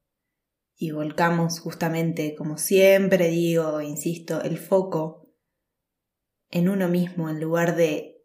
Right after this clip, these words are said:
el otro, en la elección del otro, o, o lo que el otro hace, o en lo que el otro piensa,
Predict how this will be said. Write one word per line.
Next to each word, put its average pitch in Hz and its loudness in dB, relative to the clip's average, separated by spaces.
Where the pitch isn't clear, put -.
el 151 -4
otro, 165 -2
en 156 -6
la 147 -10
elección 165 -2
del 156 -2
otro, 151 -6
o, 151 -4
o 156 -4
lo 156 -4
que 160 -6
el 165 4
otro 170 8
hace, 156 0
o 151 0
en 151 -2
lo 156 -4
que 165 -6
el 170 6
otro 175 4
piensa, 165 -2